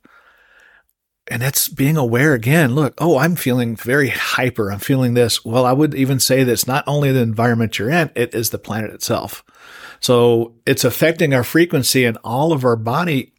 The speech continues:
We're all energy. If you take the energy off, well, that's the, the heart monitor. Literally, when the energy leaves the body, it stops. So we have frequency for all organs, but when our body is centered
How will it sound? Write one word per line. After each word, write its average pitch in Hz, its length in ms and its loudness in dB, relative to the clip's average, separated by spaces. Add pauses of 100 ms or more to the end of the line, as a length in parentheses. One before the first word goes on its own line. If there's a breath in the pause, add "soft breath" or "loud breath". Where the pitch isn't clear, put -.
(120)
We're 147 240 2
all 151 220 -2
energy. 165 480 -4 (800 soft breath)
If - 100 -14
you 156 80 4
take 156 100 -2
the 127 120 -4
energy 156 340 2
off, 135 300 2
well, 135 180 4
that's 139 400 0
the, 110 240 -6 (100)
the - 260 -10
heart 147 200 -2
monitor. 135 500 2
Literally, 143 360 4
when 123 160 -2
the 120 80 -2
energy 127 260 0
leaves 127 220 2
the 117 80 0
body, 151 360 2
it 123 120 -4
stops. - 500 -6 (960 soft breath)
So 131 260 2
we 135 140 4
have 202 160 2
frequency 139 680 0
for 113 180 -2
all 117 240 2
organs, 165 560 2 (1300 loud breath)
but 143 200 -4
when 143 200 2
our 143 240 2
body 156 460 2
is 117 160 -4
centered 170 560 0